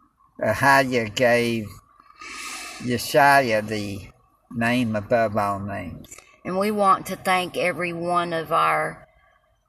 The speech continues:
Speaker 2: Ox and Akwaths for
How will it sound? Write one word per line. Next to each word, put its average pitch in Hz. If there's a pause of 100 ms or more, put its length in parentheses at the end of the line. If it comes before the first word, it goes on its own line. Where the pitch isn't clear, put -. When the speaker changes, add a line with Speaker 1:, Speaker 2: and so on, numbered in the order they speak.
(440)
Speaker 2:
Ox -
and 151
Akwaths 170 (1400)
for 156